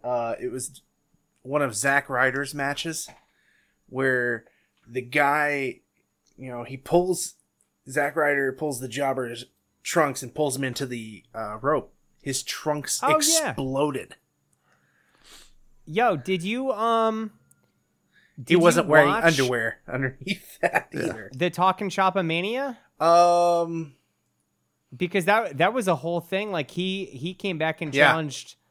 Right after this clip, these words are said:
Speaker 2: uh, Matt Cardona to a match at the Talking Shop of Mania.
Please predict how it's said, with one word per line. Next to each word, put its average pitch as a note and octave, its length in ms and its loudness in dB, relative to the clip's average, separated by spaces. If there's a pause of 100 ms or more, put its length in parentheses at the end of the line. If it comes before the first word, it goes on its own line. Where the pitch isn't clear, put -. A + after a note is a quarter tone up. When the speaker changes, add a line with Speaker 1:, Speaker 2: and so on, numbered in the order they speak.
(440)
Speaker 2:
uh, C3+ 340 0
Matt D#3 260 -2
Cardona D#3 480 -2
to D#3 180 -6
a C#3+ 60 -4
match D3 400 -2
at D3+ 200 -4
the D3 80 -6
Talking C#3+ 320 -6
Shop D3 240 -4
of C#3+ 80 -8
Mania. C#3 220 -4